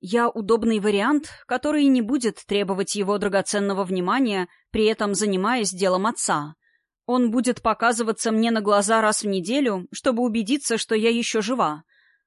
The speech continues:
Обоюдовыгодный союз. И никаких чувств? Ну как же, чувства есть.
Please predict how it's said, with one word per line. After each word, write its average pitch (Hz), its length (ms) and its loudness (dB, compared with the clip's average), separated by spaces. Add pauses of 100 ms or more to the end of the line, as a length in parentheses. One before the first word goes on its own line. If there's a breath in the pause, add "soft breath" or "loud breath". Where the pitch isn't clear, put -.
(140)
Обоюдовыгодный 269 920 2
союз. 165 560 -4 (500)
И 233 180 -2
никаких 226 560 -2
чувств? - 520 -6 (340)
Ну 330 200 4
как 180 240 0
же, 160 180 -6
чувства 220 420 -6
есть. 233 460 -2